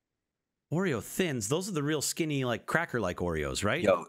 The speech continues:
Speaker 2: honestly, don't sleep on Oreo Thins. I, I
Speaker 1: No.
Speaker 2: didn't give them the time of day. They're quite delicious. They have this, like, crunch to them that normal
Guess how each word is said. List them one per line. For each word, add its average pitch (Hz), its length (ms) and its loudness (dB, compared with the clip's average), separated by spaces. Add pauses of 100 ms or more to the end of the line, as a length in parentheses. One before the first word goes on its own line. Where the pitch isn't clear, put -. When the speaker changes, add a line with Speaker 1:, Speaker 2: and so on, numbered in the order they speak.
Speaker 2:
honestly, 107 420 2
don't 101 360 4
sleep 95 260 6
on 95 100 6
Oreo 90 380 6
Thins. 95 460 4
I, 92 160 6
I - 20 6
Speaker 1:
No. 95 300 6
Speaker 2:
didn't 104 160 4
give 101 200 4
them 104 120 4
the 104 80 6
time 98 260 -2
of 92 60 -2
day. 104 240 6
They're 104 280 6
quite 120 400 6
delicious. 101 600 2
They - 100 0
have 120 140 4
this, 123 160 4
like, - 380 2
crunch 120 400 4
to 147 120 -2
them 151 220 6
that 101 160 6
normal 110 280 6